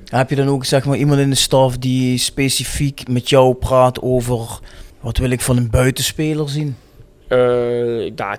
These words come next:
Speaker 2: trainer, eh, trainer is daar heel duidelijk in. Eh, die assistent, eh, en Roel, die helpen me daar natuurlijk ook, eh,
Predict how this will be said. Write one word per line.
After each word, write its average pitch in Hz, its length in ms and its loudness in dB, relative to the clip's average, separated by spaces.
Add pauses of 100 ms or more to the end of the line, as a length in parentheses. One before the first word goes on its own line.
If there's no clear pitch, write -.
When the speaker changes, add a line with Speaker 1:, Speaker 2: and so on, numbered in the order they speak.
Speaker 2:
trainer, 117 500 -4
eh, 117 60 -2
trainer 120 280 -8
is 127 80 -10
daar 123 100 -4
heel 123 180 -2
duidelijk 120 420 -2
in. 127 220 -2
Eh, 120 260 -4
die 117 200 -8
assistent, 120 640 -8
eh, 123 580 -4
en 127 60 -6
Roel, 123 340 -6
die 120 100 -4
helpen 123 300 -4
me 127 60 -8
daar 113 100 -8
natuurlijk 120 340 -10
ook, 120 200 -8
eh, 131 80 -4